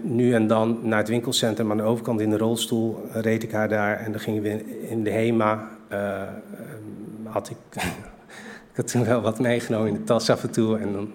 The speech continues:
eh, bestelde ik een patatje met. En dan, als, als die serveerster dat dan zo braaf ging weg, haalde ik snel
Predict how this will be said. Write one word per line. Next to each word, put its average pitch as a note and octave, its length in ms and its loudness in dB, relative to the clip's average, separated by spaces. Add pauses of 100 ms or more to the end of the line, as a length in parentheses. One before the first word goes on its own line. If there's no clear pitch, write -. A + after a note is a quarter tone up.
eh, G#2+ 160 -4 (160)
bestelde G#2+ 380 -2
ik G#2+ 100 -6
een G#2+ 60 -10
patatje G#2 420 -4
met. G2+ 320 -2 (520)
En G#2 160 -2
dan, G2 240 -2 (360)
als, - 380 -8 (140)
als - 200 -4
die G2 100 -6
serveerster G#2+ 500 0
dat F#2+ 140 -4
dan G#2 100 0
zo G2+ 100 -2
braaf F#2 280 -2
ging G2+ 220 -2
weg, F#2 140 -2
haalde F#2 200 2
ik A2+ 60 -2
snel F2+ 220 -2